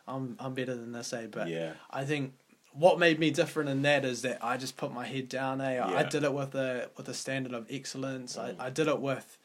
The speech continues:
Speaker 1: my best ability, eh? And I think that's it, eh? You know, what do you, what do you sort of live by, eh? And man, if you can't do it with those small things, eh, man,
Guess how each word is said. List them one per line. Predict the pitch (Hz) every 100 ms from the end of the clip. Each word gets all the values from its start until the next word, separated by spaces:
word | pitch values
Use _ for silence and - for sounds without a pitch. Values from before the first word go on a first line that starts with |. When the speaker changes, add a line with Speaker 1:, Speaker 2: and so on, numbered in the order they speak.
| - - -
Speaker 1:
my | 123
best | 143 139 -
ability, | 120 120 135 131 123 131
eh? | 127 113
And | 113 107 - - _ _ _ _
I | - 123
think | - 165 139 - - - -
that's | 143 180 -
it, | 185
eh? | 190 160
You | 131
know, | 143 160 135 - - -
what | 117 147
do | 147
you, | 139 120 - 131
what | 147
do | 165
you | 165
sort | 156 156
of | 135 123 - -
live | 143 165 139
by, | 139 143 151
eh? | 156 127 117
And | 117 110 107 - - _ _ _ _ _ _ _ - -
man, | - 147 123 - - -
if | 143
you | 156
can't | 170 170
do | 165
it | 151
with | 143
those | 131 123
small | - 143
things, | 135 127 127
eh, | 131 117
man, | 110